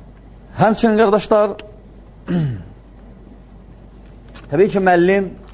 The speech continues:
məktəbdə məsuliyyət hiss eləməlidir. Hər bir kəs məsuliyyət hiss eləməlidir. Həm tələbə ki, ona vaxt ayrılır,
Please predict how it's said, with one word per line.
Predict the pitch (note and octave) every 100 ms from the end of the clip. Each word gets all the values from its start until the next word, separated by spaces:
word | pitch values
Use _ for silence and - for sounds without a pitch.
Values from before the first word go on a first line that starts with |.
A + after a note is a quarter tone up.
| C3+
məktəbdə | D3+ - F3 D#3+ F#3
məsuliyyət | F#3 E3 E3+ F3+ G3
hiss | E3+ - D3+
eləməlidir. | B2+ G#2+ E2 - - - - - - - - - - - - - -
Hər | B2+ F#3 G3
bir | F3 D3+
kəs | E3+ F3 F#3+ - - B2+
məsuliyyət | C#3 - D#3 E3
hiss | D3 C#3+ C3
eləməlidir. | A2+ F2+ D#2+ A#2
Həm | F3
tələbə | - D3+ C#3+ D#3 E3 D#3+ - - - - - - - - - - - - - -
ki, | - E3
ona | D#3 D#3 D#3+ B2+
vaxt | E3 -
ayrılır, | D#3+ C#3 C3+ C3+ B2+ A#2